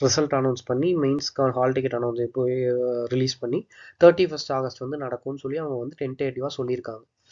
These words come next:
In case வந்து இந்த எக்ஸாமினேஷன் சென்டர் அந்த டேட்ல வேற ஏதோ எக்ஸாம் வருது, அந்த மாதிரி ஏதோ சிச்சுவேஷன் இருக்கும்போது மாறுங்கிறதுக்காக தான் அவங்க வந்து டென்டேட்டிவா வந்து சொல்லியிருக்காங்க. அட்மிட் கார்டு வந்து இதுக்கு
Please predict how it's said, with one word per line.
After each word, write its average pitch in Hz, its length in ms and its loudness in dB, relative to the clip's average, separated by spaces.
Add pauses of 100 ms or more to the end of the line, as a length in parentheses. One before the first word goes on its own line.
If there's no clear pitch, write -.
(300)
In 160 120 0
case 185 220 2
வந்து 165 200 0
இந்த 135 140 0
எக்ஸாமினேஷன் 147 600 -2
சென்டர் 135 280 -2
அந்த 127 140 -4
டேட்ல 139 260 -2
வேற 131 200 0
ஏதோ 135 140 -2
எக்ஸாம் 131 340 -2
வருது, 120 320 -4
அந்த 123 200 -6
மாதிரி 135 240 -4
ஏதோ 127 140 -2
சிச்சுவேஷன் 123 440 -4
இருக்கும்போது 123 400 -6 (420)
மாறுங்கிறதுக்காக 135 720 2
தான் 165 140 0
அவங்க 147 140 0
வந்து 135 200 -4
டென்டேட்டிவா 131 500 -2
வந்து 131 220 -4
சொல்லியிருக்காங்க. 123 500 -4 (500)
அட்மிட் 170 360 2
கார்டு 151 160 4
வந்து 135 240 0
இதுக்கு 151 280 -2